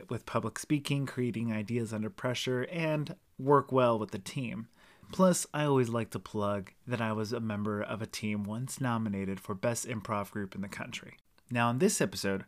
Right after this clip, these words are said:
I attended a show that two of my former teammates performed.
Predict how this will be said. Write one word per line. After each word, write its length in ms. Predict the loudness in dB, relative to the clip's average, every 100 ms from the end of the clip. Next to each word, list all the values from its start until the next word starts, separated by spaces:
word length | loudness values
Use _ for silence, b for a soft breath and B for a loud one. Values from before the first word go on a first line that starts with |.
| _
I 80 | 2
attended 400 | 2 4 4 6
a 60 | 6
show 320 | 4 0 0
that 160 | -2 -2
two 180 | 0
of 80 | 0
my 120 | 0
former 320 | -2 0 0 -2
teammates 420 | -2 -4 -2 -4
performed. 500 | -8 -8 -8 -10